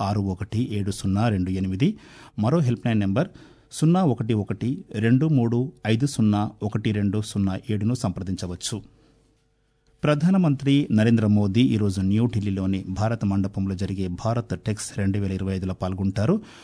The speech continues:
మొన్న ప్రారంభమైన భారత్ టెక్స్ రేపటి వరకు జరుగుతుంది. దీనిలో వస్త్ర ముడి పదార్థాల, పదార్థాలు, ఉపకరణాలు సహా వస్త్ర ఉత్పత్తులన్నింటినీ ఒకే చోట ప్రదర్శిస్తున్నారు. వస్త్ర పరిశ్రమలో భారత్ టెక్స్ ప్లాట్‌ఫామ్ అతిపెద్ద కార్యక్రమం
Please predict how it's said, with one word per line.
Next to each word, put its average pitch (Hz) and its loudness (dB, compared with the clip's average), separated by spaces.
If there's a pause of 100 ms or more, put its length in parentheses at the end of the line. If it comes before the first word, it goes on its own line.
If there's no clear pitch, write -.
(140)
మొన్న 131 4
ప్రారంభమైన 135 4
భారత్ 104 -2
టెక్స్ 107 -6
రేపటి 104 -4
వరకు 95 -6
జరుగుతుంది. 98 -2 (360)
దీనిలో 104 -2
వస్త్ర 104 -4
ముడి 98 0
పదార్థాల, 98 -4 (160)
పదార్థాలు, 104 -2
ఉపకరణాలు 98 -2
సహా 113 -2 (400)
వస్త్ర 135 0
ఉత్పత్తులన్నింటినీ 120 2 (100)
ఒకే 139 0 (100)
చోట 98 -2
ప్రదర్శిస్తున్నారు. 101 -4 (500)
వస్త్ర 110 -4
పరిశ్రమలో 104 -2
భారత్ 117 -4
టెక్స్ - -8 (140)
ప్లాట్‌ఫామ్ 110 -2 (380)
అతిపెద్ద 135 2
కార్యక్రమం 101 -2